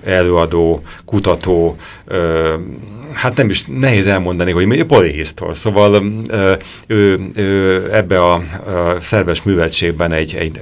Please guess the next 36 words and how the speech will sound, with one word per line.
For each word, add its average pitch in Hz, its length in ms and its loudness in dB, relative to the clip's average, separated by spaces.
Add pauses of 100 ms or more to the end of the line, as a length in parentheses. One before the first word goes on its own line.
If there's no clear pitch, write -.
nagy 90 220 -2
név. 107 340 -2 (520)
Ö, 98 380 2 (220)
hát - 340 -6
ő, 101 260 2 (300)
van, 120 160 -2
van 113 140 2
az 92 100 0
a, 92 240 2
abban 104 280 -4
a 87 60 2
szerencsében 85 500 -2
részesülök, 85 560 -2
hogy 85 140 -4
évente 82 540 -2 (300)
a - 60 -8
Szaknyérba, 85 800 0 (120)
ez 85 220 -4 (240)
Őrségben 78 480 -2
lévő 78 220 -6
kisfalu, 92 540 -2 (380)
lévő 87 460 2 (280)
kis - 240 -2
házá-, 82 440 0 (160)
hát 85 100 -6
nem, 80 200 -2
nem 78 140 -10
kis, - 360 -4 (100)
a, - 80 -6
a 101 180 -6
falu 101 240 4
kicsi, 87 340 -4
a 87 80 -2
háza 85 300 0
az 73 100 0
nagy, 90 340 -2